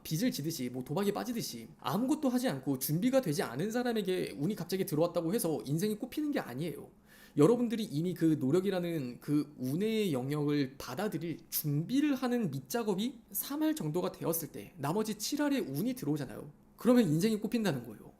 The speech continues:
그게 적어도 제가 생각했을 때 인생에서 성공하는 사람들의 방정식이었어요. 근데 이거는 인생의 성공뿐만이 아니라 연애에서도 그래요. 관계에서도 정말 사랑받는 여성분들을 보면은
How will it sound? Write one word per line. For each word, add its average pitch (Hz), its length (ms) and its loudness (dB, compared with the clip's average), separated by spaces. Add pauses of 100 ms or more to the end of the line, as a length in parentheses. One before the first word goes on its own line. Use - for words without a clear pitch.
(200)
그게 185 680 0 (100)
적어도 202 240 0
제가 160 240 -2
생각했을 190 460 -2
때 131 360 -2 (140)
인생에서 196 460 0
성공하는 285 520 -2
사람들의 185 600 0
방정식이었어요. 135 1160 -4 (600)
근데 160 120 2
이거는 165 200 2
인생의 170 320 0
성공뿐만이 190 580 -2
아니라 117 320 -8 (100)
연애에서도 185 520 2
그래요. - 340 -12 (560)
관계에서도 151 960 2
정말 160 300 -6
사랑받는 185 500 -2
여성분들을 131 540 -2
보면은 113 500 -6